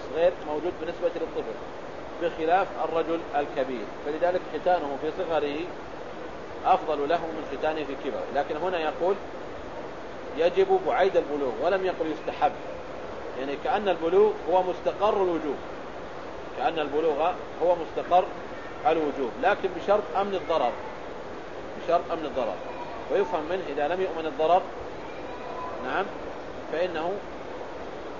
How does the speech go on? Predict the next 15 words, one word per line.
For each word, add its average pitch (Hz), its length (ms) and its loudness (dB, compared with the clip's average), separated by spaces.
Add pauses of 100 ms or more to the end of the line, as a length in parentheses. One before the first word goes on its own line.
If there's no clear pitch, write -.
(180)
يختن 180 320 0 (180)
قبل، 151 240 2 (840)
يختن 165 360 0 (140)
قبل 160 160 2
ذلك، 143 400 2
يكون 160 300 -4
الوجوب 175 360 2 (680)
قبل 170 320 6 (880)
وقت 180 160 6 (240)
الضرر. 143 360 2 (1040)
قال: 165 260 6
"ويسن 185 580 2
قبله"، 139 320 4 (800)
يعني 139 180 -4
يسن 185 260 2